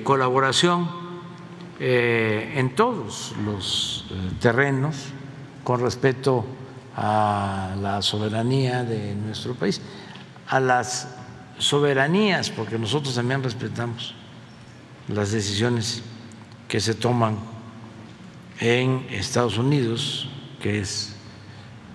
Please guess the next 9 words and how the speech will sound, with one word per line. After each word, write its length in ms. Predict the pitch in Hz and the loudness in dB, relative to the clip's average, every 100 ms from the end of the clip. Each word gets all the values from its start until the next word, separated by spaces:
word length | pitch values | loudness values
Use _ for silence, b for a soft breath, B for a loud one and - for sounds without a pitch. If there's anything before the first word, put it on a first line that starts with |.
| - - - - - 151 - | -18 -18 -20 -18 -16 -16 -4
país 720 | 110 113 120 117 - 107 - 113 | 2 4 4 4 2 0 -2 4
vecino 720 | 131 - 151 143 127 127 123 | 4 6 4 4 4 2 2
y 360 | 113 104 101 | 0 -2 0
amigo. 440 | 101 123 156 117 104 - - - - - - - - - - - - - - | 2 4 4 4 0 -4 -8 -8 -10 -12 -14 -14 -14 -16 -18 -18 -18 -18 -8
Em, 800 | 143 127 123 117 113 104 98 95 101 - - - - - - - - - - - - - - - | 2 4 6 6 4 4 2 2 -2 -8 -12 -14 -14 -16 -16 -18 -18 -20 -20 -20 -20 -20 -20 -10
entonces 280 | 113 139 156 131 | 0 4 4 4
sí 200 | - 175 | 6 6
hay 560 | 165 165 156 - - - | 6 4 2 -2 -6 0
colaboración. 840 | 135 135 127 127 113 131 151 185 | 4 4 4 2 4 4 4 2